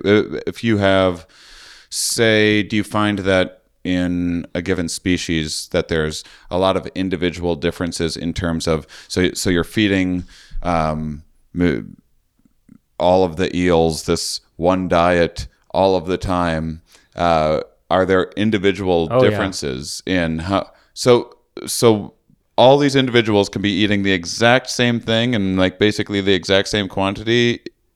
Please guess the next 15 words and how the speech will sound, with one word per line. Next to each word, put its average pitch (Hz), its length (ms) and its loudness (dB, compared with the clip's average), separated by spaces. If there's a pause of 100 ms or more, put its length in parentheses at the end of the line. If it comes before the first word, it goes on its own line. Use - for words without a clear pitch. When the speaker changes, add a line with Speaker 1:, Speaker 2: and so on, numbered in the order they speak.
(680)
Speaker 1:
every 92 260 0
day 98 360 2
and 87 160 -6
still 92 340 0
end 90 240 -2
up 90 260 -2
being 90 580 -2
one 87 460 0
weighing 82 360 0
a 82 40 -2
lot 85 200 0
more 85 260 0
than 85 240 -2
another 82 460 0
and 82 300 -6